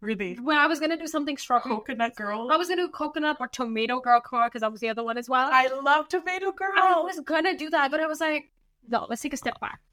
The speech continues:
Speaker 2: Let's
Speaker 1: Yes.
Speaker 2: take a step
Speaker 1: I'm
Speaker 2: back."
Speaker 1: glad, 'cause I could do it. Okay.
Speaker 2: Okay.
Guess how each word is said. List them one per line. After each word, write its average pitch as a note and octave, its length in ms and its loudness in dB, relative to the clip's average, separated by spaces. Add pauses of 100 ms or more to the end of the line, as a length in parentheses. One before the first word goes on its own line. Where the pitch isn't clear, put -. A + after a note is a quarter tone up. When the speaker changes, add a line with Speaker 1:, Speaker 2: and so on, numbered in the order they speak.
(120)
Speaker 2:
Let's F#3 200 -2
Speaker 1:
Yes. - 60 -20
Speaker 2:
take - 220 0
a B3+ 60 0
step - 180 -4
Speaker 1:
I'm C#4 60 0
Speaker 2:
back." G4 140 2
Speaker 1:
glad, - 160 0
'cause C4+ 200 -4
I A#3+ 120 2
could G#3+ 160 -6
do E3 80 -4
it. - 100 -18 (1040)
Okay. - 300 -6
Speaker 2:
Okay. - 360 -2